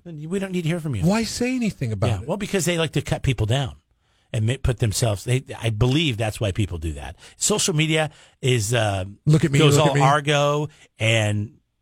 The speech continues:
Speaker 2: Look at me, look at me.
Speaker 1: Yeah, like Donald Wright. He says, "I'm just here for the comments." Thank you, Donald. You can write that.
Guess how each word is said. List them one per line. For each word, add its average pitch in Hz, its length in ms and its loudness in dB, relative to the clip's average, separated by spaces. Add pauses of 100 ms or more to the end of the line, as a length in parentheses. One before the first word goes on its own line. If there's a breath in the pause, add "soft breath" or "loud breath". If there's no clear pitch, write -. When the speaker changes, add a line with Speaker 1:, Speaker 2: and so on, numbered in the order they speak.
(160)
Speaker 2:
Look 127 140 2
at 117 60 2
me, 135 120 2
look 135 140 0
at 127 60 -2
me. 135 220 -2
Speaker 1:
Yeah, 87 280 -10 (540)
like 143 220 0
Donald 175 340 -2
Wright. 87 220 -4
He 98 80 -2
says, 113 200 -8
"I'm 127 140 -6
just 127 160 -10
here 127 100 -4
for - 120 -12
the 113 80 -4
comments." 95 520 -8 (1000)
Thank 139 180 -8
you, 87 60 -8
Donald. 82 320 -10 (640)
You 147 100 -6
can 156 140 -2
write 98 180 -2
that. 95 220 -8